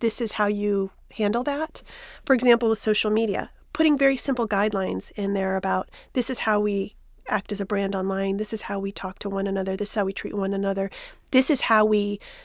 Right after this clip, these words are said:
m-, um, go about discussing any kinds of issues we have, preferably offline." So my book includes all of those kind of the tips that I've learned away,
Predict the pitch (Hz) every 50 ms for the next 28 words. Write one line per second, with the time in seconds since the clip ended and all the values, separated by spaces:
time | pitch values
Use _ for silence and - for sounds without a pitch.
0 | - - - - - 262 254 269 247 - - 247 214 208 202 190 185 - - -
1 | _ _ _ _ - 269 233 - 220 214 214 202 208 196 190 185 185 - - _
2 | - - - - 220 - - - - 214 190 - - 202 196 202 - 226 208 208
3 | - - 208 202 - 196 - 214 - - 233 226 220 - 233 220 - 220 220 226
4 | 233 247 - - - - - _ _ _ _ _ - - - - - - - 220
5 | - - 226 214 214 - - 202 196 - - 202 190 190 190 196 214 - - -
6 | - - - - - - - - 320 302 - - - - 262 285 269 - 330 349
7 | - 381 349 - - - 262 247 220 - - - - - 226 233 233 226 233 240
8 | - - 208 - 214 202 196 - - - 220 214 208 202 - - 208 - - -
9 | - 277 247 - - - 220 214 208 202 214 208 202 196 202 202 196 185 185 185
10 | 185 180